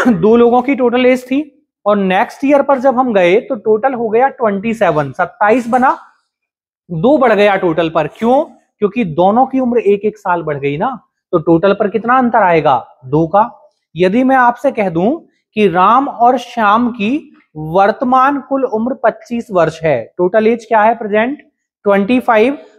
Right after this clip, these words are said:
मैं आपसे पूछ लूं दो वर्ष बाद का टोटल बताओ, तो एक व्यक्ति की उम्र दो वर्ष बढ़ेगी, तो दो व्यक्तियों की उम्र कितनी बढ़ जाएगी?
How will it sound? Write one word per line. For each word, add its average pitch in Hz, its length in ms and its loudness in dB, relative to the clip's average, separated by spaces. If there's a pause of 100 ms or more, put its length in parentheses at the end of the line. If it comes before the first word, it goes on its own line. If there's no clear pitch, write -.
(120)
मैं 190 160 0
आपसे 269 340 0
पूछ 247 300 -6
लूं 311 240 0
दो 220 260 2
वर्ष 277 340 0
बाद 208 320 2
का 269 160 0
टोटल 254 340 -4
बताओ, 170 400 0 (400)
तो - 160 -10
एक 247 220 0
व्यक्ति 240 380 0
की 240 120 -2
उम्र 240 260 2 (400)
दो 202 260 2
वर्ष 233 320 0
बढ़ेगी, 170 420 0
तो 165 120 -8
दो 185 320 0
व्यक्तियों 220 440 -2
की 220 140 -8
उम्र 214 180 -6
कितनी 247 300 -12
बढ़ 190 140 -4
जाएगी? 131 460 -4